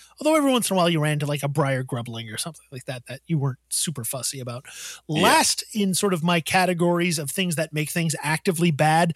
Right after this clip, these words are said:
Speaker 1: when a card has a massive drawback that hampers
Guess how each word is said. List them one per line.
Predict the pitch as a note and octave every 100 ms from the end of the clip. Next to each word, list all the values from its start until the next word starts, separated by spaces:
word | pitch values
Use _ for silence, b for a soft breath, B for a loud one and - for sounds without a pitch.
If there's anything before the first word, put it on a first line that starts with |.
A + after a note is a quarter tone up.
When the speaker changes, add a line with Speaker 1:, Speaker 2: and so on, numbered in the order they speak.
| B B B
Speaker 1:
when | F#3
a | F3+
card | - - A3 A3+
has | E3+ D#3+
a | D3+
massive | D3 D#3+ F#3 - G#3 D#3
drawback | C#3+ D#3 D3 D#3 D#3 D#3+ -
that | D3 B2
hampers | - E3 D#3 D3+ D#3 D3+ C#3